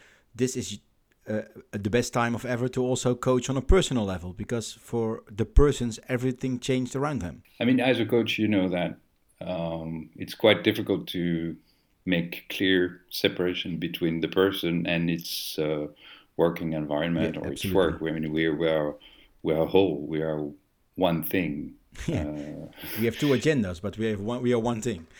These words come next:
Speaker 1: Yeah.
Speaker 2: Yes. <laughs> So, so, I mean, if you're overwe-, overwhelmed with your fears, for instance, you won't be effective. You won't, uh, be able to work. Uh, so obviously it's, it's very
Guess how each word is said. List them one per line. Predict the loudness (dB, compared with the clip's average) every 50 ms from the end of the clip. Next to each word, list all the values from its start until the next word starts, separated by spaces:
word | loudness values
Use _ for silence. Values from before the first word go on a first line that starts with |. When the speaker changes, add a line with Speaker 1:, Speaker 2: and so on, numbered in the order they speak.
| -20 -12 _
Speaker 1:
Yeah. | -6 -6 -4 0
Speaker 2:
Yes. | 2 4 4 2 2 -2 -4
<laughs> | -4 -4 -4 -6 -8 -10 -12 -8 -6 0 2
So, | 4 6 6 6 4 2
so, | 2 2 2 2 4
I | 6
mean, | 6 6 6 8
if | 10 10 8 8 6
you're | 6 6 6
overwe-, | 6 6 6 6 4 6 6 6 6 6 6 4
overwhelmed | 2 2 2 4 4 2 4 2 2 2 4 4 4 2 2 2
with | 0 0 0 0
your | 0 0 0 0 0 -2
fears, | -4 -2 2 4 4 4 4 2 -2
for | -4 -2 -2
instance, | -2 -2 -2 -4 -2 -2 0 0 -2 -2 -2
you | -2 -2 0
won't | 0 2 2 2 2 0
be | 0 0 0 2 2 0 0
effective. | -2 -2 -2 -2 -2 -2 -4 -8 -10 -10 -10 -14 _ _ -20 -16 -12
You | -10 -8
won't, | -6 -6 -4 -4 -6 -6 -8 -8 -8 -4
uh, | -2 -2 -2 -2 -4 -6 -10 -12 -18 -18 -18 -18 -18 _
be | 0 4 4 4
able | 4 4 0 -2
to | -2
work. | 2 4 4 4 4 2 -4 -16 -20 -20 _ _ -20 -20 -20 _ _ _ _ _ _ -14 -10
Uh, | -8 -4 -2 -2 0 0 0 0 -2
so | -2 -4 -4 -2 0 2 4 4 4 2 2 0 -2 -4 -4 -6 -8 -10 -12 -14 -18 -20 _ _ _ _ _ _ _ _ _ _ _ _ _ _ _ _ _ _ _ _ _ _ _ -2
obviously | 0 0 4 4 4 4 4 6 6 6 6 6 4
it's, | 2 0 -2 -2
it's | -2 -2 -4 -4
very | 0 2 2 4 4 4 2 2 2 2 0 -2 -2 -4